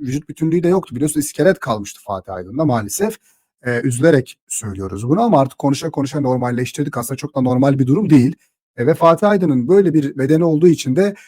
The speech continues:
e, çok net bir cevap veremedi. E, peki soruşturma neden devam etmiyor? Hani çok konuştuk, konuştuk ya. Şimdi şunu söylemek gerekiyor. Bir otopsi raporu aslında normalde altı ay, ortalama altı ay sürüyor. Yani altı ay içerisinde açıklanıyor. Şimdi Mart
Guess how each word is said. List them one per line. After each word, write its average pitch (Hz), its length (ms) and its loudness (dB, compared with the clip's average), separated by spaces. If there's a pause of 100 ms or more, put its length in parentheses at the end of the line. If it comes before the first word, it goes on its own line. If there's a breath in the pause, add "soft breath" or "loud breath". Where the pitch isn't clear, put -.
(160 loud breath)
e, 113 180 -8
çok 185 340 -4
net 190 260 4
bir 147 220 2
cevap 143 380 0
veremedi. 110 400 0 (460)
E, 123 180 2
peki 214 400 2
soruşturma 208 560 0
neden 170 300 2
devam 104 300 0
etmiyor? 95 340 -14
Hani 147 300 0 (140)
çok 220 220 -2
konuştuk, 180 560 -4
konuştuk 170 480 -4
ya. 98 180 -4 (340)
Şimdi 214 140 -2
şunu 214 200 0
söylemek 185 420 2
gerekiyor. 120 340 0
Bir 202 60 0
otopsi 202 440 -2
raporu 147 400 -2
aslında 170 300 -2
normalde 147 460 0
altı 208 320 0
ay, 120 100 -2
ortalama 165 460 0
altı 151 220 0
ay 113 120 0
sürüyor. 92 420 -12 (440)
Yani 175 180 2
altı 175 320 0
ay 180 80 4
içerisinde 131 480 -4
açıklanıyor. 95 600 -10 (240)
Şimdi 208 260 -2
Mart 196 360 2